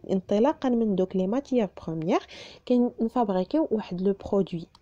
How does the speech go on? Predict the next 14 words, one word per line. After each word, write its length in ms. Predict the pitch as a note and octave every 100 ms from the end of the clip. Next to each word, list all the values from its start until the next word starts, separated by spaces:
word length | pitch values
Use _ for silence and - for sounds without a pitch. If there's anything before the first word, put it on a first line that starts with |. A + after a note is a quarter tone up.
| _ -
سيمي 420 | - C4+ C#4 A#3+
فيني 480 | - F#3 D#3+ F#3+ F#4+ - - - -
كيتعتبر 720 | A#3 A#3 E3+ G3+ G3 F#3+ F#3+
مازال 380 | G3 F#3+ B3+ C#4
ما 80 | G#3+
كملش، 460 | - G3 F4 - - - -
ومن 180 | B3 B3
بعد 120 | C#4+
كنهزو 460 | - A#3+ G#3 - C4
هذاك 320 | A3 G#3 G#3+
لو 80 | G#3+
برودوي 380 | - G#3 F3+ G3
سيمي 320 | - G3+ G3+
فيني 440 | - F#3 A3+ G4+